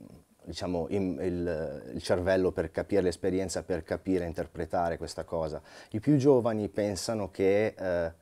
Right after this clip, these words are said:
questa è lo norma-, è la normalità, questo comportamento è la normalità, questo modo di ballare è la normalità, questo modo di vestirmi è la normalità.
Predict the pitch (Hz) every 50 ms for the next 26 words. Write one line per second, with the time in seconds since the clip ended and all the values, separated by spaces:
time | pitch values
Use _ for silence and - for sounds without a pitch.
0 | _ _ _ _ _ _ - 131 123 - - - 101 98 98 95 90 95 95 92
1 | 95 - 98 98 92 92 92 92 95 92 101 101 98 - 117 113 107 - 117 107
2 | - 113 101 - 104 92 101 98 92 - 110 101 104 101 101 95 87 - - 95
3 | 95 95 90 90 90 90 90 92 92 90 90 - 113 101 98 98 - - - -
4 | - 110 104 - - 110 104 104 104 104 92 98 85 92 87 92 98 95 95 95
5 | 98 95 90 87 95 95 92 92 90 92 95 95 92 87 85 - - 98 90 82
6 | - 104 - - - 107 104 104 101 92 90 92 87 90 87 - - 95 92 87
7 | 87 82 82 82 82 80 80 76 69 - 82 -